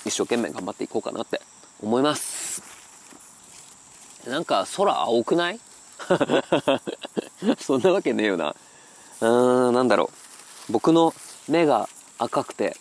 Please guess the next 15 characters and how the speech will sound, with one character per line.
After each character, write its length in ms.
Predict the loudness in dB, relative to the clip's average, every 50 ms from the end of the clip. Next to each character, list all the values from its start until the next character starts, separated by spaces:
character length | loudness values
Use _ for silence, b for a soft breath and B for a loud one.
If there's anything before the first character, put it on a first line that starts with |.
| -16 -12
反 200 | -6 -4 -2 -2
対 200 | 0 0 2 2
に 100 | 2 2
青 200 | 2 2 4 4
が 100 | 4 4
見 120 | 2 2 2
え 80 | 2
て 120 | 2 0 -2
ん 40 | -4
の 80 | -4
か 100 | -4 -6
な。 220 | -6 -6 -8 -10 -12 B B B B B B -10
あ 540 | -6 -6 -4 -4 -4 -4 -6 -6 -8 -8 -6
ー、 0 |
も 600 | -4 -4 -2 -2 -2 -4 -4 -4 -4 -4 -4 -6